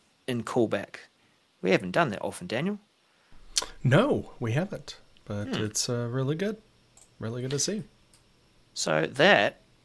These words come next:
Speaker 1: brings us to a close of our list of, um, bits and pieces that we're gonna talk about this
Speaker 2: Yeah.
Speaker 1: week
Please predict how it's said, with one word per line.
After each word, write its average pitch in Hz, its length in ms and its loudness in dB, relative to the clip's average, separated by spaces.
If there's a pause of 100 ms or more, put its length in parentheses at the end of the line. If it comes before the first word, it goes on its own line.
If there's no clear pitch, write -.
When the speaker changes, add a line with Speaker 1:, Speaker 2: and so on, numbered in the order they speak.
(400)
Speaker 1:
brings 151 300 0
us 147 80 -2
to 147 100 0
a 139 60 0
close - 880 0
of 139 120 0
our 156 140 6
list 160 480 0 (100)
of, 139 440 -6
um, 131 420 -10 (340)
bits 165 260 -2
and 127 80 -10
pieces 139 360 -6
that 131 100 -6
we're 135 100 -6
gonna 135 140 -8
talk 160 200 -4
about 104 300 -6 (320)
this 147 180 -2
Speaker 2:
Yeah. 196 160 8
Speaker 1:
week - 220 -12